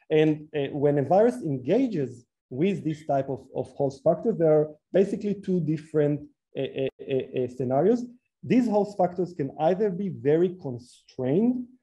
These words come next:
and then suddenly for them, they cannot move away from these interactions that are beneficial for the virus but are harmful for the host. So they are stuck, and the virus can interact with them, and, and the host is basically, at least coding sequence-wise,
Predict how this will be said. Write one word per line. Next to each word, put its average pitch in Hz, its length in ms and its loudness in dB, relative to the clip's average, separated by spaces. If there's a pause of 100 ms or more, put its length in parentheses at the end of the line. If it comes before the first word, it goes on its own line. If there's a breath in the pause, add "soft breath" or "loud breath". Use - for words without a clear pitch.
(160)
and 143 260 -2
then 190 200 2
suddenly 196 640 0
for 202 120 0
them, 202 220 -2
they 147 100 -4
cannot 147 420 -6
move 165 300 -4
away 139 680 -4 (420)
from 165 300 4
these 147 200 0
interactions 139 600 -4
that 123 140 -6
are 120 40 -6
beneficial 123 600 -8
for 135 100 -4
the 120 100 -6
virus 139 280 0
but 127 200 -4
are 110 220 -6
harmful 127 440 -6 (100)
for 120 140 -2
the 117 140 -4
host. 143 320 0 (320 soft breath)
So 151 260 2
they 143 140 4
are 139 120 4
stuck, - 440 -4 (480)
and 139 240 -2
the 135 80 2
virus 147 400 2 (100)
can 151 420 -2 (160)
interact 143 480 -2
with 139 140 -6
them, 156 320 -2 (300)
and, 139 260 -4
and 131 400 -4
the 139 200 4
host 165 300 4
is 135 120 -2
basically, 139 440 -2
at 127 120 -4
least 160 260 -2
coding 165 400 2
sequence-wise, 123 840 -2